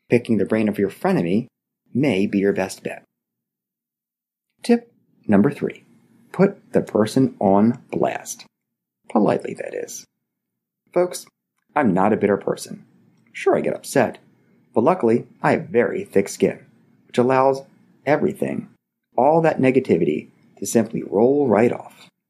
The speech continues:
See, grudges are not my thing. However,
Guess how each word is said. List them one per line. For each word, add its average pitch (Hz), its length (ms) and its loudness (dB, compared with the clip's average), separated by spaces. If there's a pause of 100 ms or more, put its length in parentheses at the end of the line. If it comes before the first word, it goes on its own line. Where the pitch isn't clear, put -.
(520)
See, 190 320 -2 (160)
grudges 226 320 0
are 95 100 4
not 92 220 -2
my 80 140 -10
thing. - 380 -2 (640)
However, 98 440 0